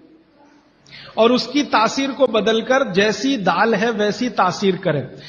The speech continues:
माने दही का प्रोटीन कंटेंट बढ़ाएं, वैसे तो है और ज्यादा बढ़े। तो इसके लिए बहुत सरल उपाय है आपके रसोई में। रसोई में तीन चीजें ऐसी हैं जो दही की तासीर को तुरंत बदलती हैं। एक तो है जीरा,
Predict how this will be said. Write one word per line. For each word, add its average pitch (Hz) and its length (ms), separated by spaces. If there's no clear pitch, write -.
माने 214 220
दही 196 300
का 247 180
प्रोटीन 247 520
कंटेंट 214 520
बढ़ाएं, 151 300
वैसे 185 240
तो 208 140
है 233 160
और 208 300
ज्यादा 160 260
बढ़े। 135 180
तो 240 100
इसके 240 260
लिए 277 240
बहुत 226 340
सरल 226 260
उपाय 202 300
है 208 120
आपके 208 340
रसोई 170 440
में। 127 180
रसोई 220 380
में 262 200
तीन 277 300
चीजें 240 300
ऐसी 196 360
हैं 185 560
जो 202 180
दही 180 240
की 226 160
तासीर 214 400
को 220 160
तुरंत 226 400
बदलती 160 420
हैं। 123 140
एक 196 220
तो 220 80
है 214 180
जीरा, 170 380